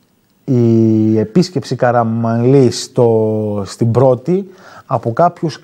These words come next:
ίσως θεωρηθεί ότι μπορεί να περάσει ακόμα και πολιτικά μηνύματα.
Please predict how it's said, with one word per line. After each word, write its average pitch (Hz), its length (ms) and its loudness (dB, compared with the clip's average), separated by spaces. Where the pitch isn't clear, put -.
ίσως 180 720 0
θεωρηθεί 139 440 0
ότι 180 200 2
μπορεί 135 440 2
να 175 140 -2
περάσει 170 320 -2
ακόμα 180 260 0
και 160 120 -6
πολιτικά 143 520 -2
μηνύματα. 151 640 -4